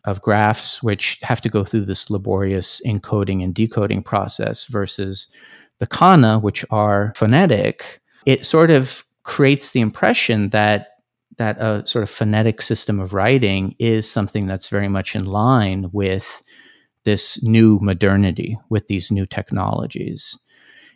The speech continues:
And, you know, and so that, I think, was, was an important piece of the puzzle of why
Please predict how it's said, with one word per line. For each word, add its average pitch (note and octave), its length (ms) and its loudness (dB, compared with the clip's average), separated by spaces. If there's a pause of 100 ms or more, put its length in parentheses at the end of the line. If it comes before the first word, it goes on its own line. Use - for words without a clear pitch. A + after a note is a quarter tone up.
(120)
And, A2 560 2 (220)
you C#3+ 100 4
know, A2+ 140 6
and B2 180 2
so A#2+ 140 4
that, A#2 320 4
I A2+ 140 2
think, - 340 -4
was, G2 500 -4
was A2+ 220 -2
an A2+ 80 0
important - 460 -4
piece - 320 -2
of A2+ 100 0
the - 80 -6
puzzle A#2+ 600 0
of G2+ 240 -4
why G2 680 0